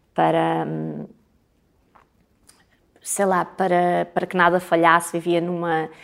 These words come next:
ansiedade enorme, mesmo antes da minha mãe estar doente, para que nada falhasse. Eh, isso tem, também tem muito a ver com a tua forma de ser. Há pessoas que não são assim, não é? Não tem nada, eh,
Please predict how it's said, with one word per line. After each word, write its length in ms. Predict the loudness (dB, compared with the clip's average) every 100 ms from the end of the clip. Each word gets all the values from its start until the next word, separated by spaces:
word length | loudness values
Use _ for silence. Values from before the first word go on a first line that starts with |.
| -12 -4
ansiedade 640 | -2 0 2 4 4 4
enorme, 600 | 0 6 6 6 2 -2
mesmo 300 | 0 0 0
antes 180 | -6 -4
da 100 | -4
minha 160 | -2
mãe 120 | -6 -8
estar 320 | -2 -2 0
doente, 400 | -2 -2 -2 -8
para 160 | -8
que 100 | -2
nada 240 | 4 4 2
falhasse. 640 | -4 -6 -6 -8 -10 -10 -18 _ _ _ _ _ _ _ _ _ _
Eh, 720 | 0 2 2 0 0 -2 -4 -6
isso 160 | -2
tem, 140 | 0 0
também 240 | -2 -2
tem 100 | -2
muito 160 | -2 -2
a 40 |
ver 100 | -2
com 100 | -2
a 20 |
tua 140 | -2 2
forma 300 | 2 2 -2
de 80 |
ser. 340 | -2 0 0 -2 -20 _ _
Há 80 | _
pessoas 260 | -12 -10 -6
que 60 |
não 100 | -6
são 180 | 0 0
assim, 240 | 0 0 -2
não 140 | -2
é? 120 | -6
Não 140 | -8 -10
tem 160 | -10
nada, 320 | -8 -4 -4 -4 -14 -20 -20 -4
eh, 1040 | 0 2 2 2 0 -2 -4 -10 -14 -18